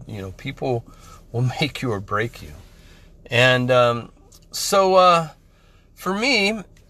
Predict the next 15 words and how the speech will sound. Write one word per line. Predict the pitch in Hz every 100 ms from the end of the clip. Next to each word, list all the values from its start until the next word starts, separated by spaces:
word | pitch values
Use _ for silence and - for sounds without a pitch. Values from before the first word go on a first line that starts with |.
| _ _ -
I, | 139 160 - 180 190 -
I | 190
realized | 208 208 190 175 165
that | 165 147
one | 180 180
time | 180 165 160 170 180
I | 147
was | 156 160
working | 156 151 165
for | 147 156
a | 139
sergeant | - 143 139 147 170 160
that | 131 117
wasn't, | 131 135 147 135 147 127 -
um, | - 120 123 117 110 104